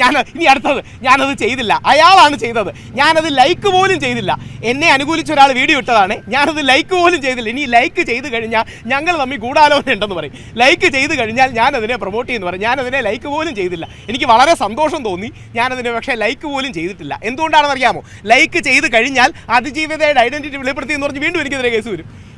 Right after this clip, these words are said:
ഒന്ന്, ഇവർ അതിജീവിതയല്ല. രണ്ട്, ആ ചെറുപ്പക്കാരൻ പറഞ്ഞ് അങ്ങ് ശ്രദ്ധിച്ചു കാണുമല്ലോ. രാഹുൽ ഈശ്വർ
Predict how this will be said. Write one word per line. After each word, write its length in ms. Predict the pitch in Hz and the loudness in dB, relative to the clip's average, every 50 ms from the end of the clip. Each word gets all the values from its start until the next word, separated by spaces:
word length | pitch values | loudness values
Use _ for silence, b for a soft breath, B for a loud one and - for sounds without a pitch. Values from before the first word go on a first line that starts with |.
| B 175 | B -8
ഒന്ന്, 200 | 208 240 262 320 349 311 | -6 -4 -4 -4 -4 -2
ഇവർ 120 | 262 269 254 233 | -2 0 0 0
അതിജീവിതയല്ല. 640 | 214 202 226 220 277 285 277 285 262 220 214 226 262 285 - 196 208 | 0 0 -2 -6 -6 -4 -2 0 0 0 2 2 0 0 -2 -2 -4
രണ്ട്, 240 | 220 226 262 277 311 330 - 208 226 | -4 -2 -2 -2 -2 -2 0 2 4
ആ 20 | 277 320 330 - | 4 4 4 2
ചെറുപ്പക്കാരൻ 500 | 294 269 226 - 311 285 311 311 302 285 | -2 -4 -2 -4 -2 2 2 2 2 2
പറഞ്ഞ് 180 | 320 285 277 285 | 0 -4 -6 -6
അങ്ങ് 100 | 294 285 208 | -8 -8 -10
ശ്രദ്ധിച്ചു 280 | 269 262 226 311 233 320 | -10 -8 -8 -6 -2 0
കാണുമല്ലോ. 360 | 277 262 269 262 240 226 233 - B B B B B 175 | 0 0 0 -2 -6 -8 -10 -16 B B B B B 2
രാഹുൽ 320 | 196 226 240 247 277 277 285 | 4 4 4 4 2 0 -4
ഈശ്വർ 240 | 277 240 - 285 247 | -4 -4 -6 -6 -8